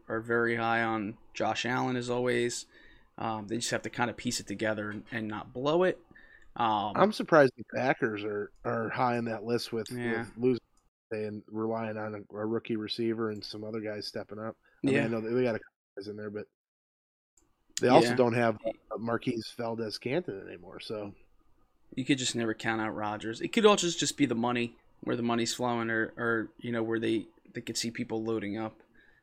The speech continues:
Speaker 1: Um,
Speaker 2: Right.
Speaker 1: you know, maybe they want them to load up on some other teams. Um,
Speaker 2: Yeah.
Speaker 1: so Vegas always knows. So can't, can't look too deep into it. Um,
Speaker 2: Hmm.
Speaker 1: M L B, bunch of dead ass baseballs.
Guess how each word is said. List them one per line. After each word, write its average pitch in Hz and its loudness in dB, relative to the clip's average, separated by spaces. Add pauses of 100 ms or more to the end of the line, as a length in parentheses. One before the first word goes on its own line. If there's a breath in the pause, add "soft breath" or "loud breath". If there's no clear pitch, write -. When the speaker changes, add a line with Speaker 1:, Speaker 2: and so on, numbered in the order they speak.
(140)
Speaker 1:
Um, 107 -4
Speaker 2:
Right. 104 -4 (120)
Speaker 1:
you 117 -2
know, 113 0
maybe 113 -2
they 117 2
want 113 0
them - -4
to 107 -4
load 110 -2
up 107 -4
on 107 -6
some - -8
other 104 -4
teams. 110 -8 (540 soft breath)
Um, 95 -4 (220)
Speaker 2:
Yeah. 98 -10 (320)
Speaker 1:
so 101 -4
Vegas 123 -2
always 101 -2
knows. 95 -8 (140)
So - -10 (380)
can't, - -6
can't 110 -4
look 95 -6
too 107 -6
deep 95 -8
into 101 -4
it. - -6 (500 loud breath)
Um, 95 0 (800)
Speaker 2:
Hmm. 135 0
Speaker 1:
M 143 8
L 143 8
B, 139 4 (140)
bunch 113 -4
of 110 -8
dead 117 0
ass 117 -2
baseballs. 123 -4